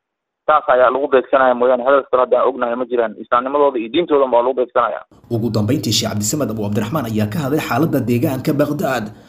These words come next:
Speaker 2: ee xalay duqeyntu ka dhacday.
Speaker 1: Jazakallahu khayr. Xaaladda kulli dadka hadda dee waxay ku hol jiraan, dadka muslimiinta ee shuhadada ah sidii loo aasi lahaa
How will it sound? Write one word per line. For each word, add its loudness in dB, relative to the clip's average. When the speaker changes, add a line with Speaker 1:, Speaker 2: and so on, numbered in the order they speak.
Speaker 2:
ee 2
xalay 0
duqeyntu -2
ka -4
dhacday. -4
Speaker 1:
Jazakallahu 0
khayr. 4
Xaaladda 0
kulli 2
dadka 2
hadda 2
dee 2
waxay -4
ku 2
hol 4
jiraan, 2
dadka 2
muslimiinta -10
ee -6
shuhadada 0
ah -2
sidii -4
loo 2
aasi -2
lahaa 2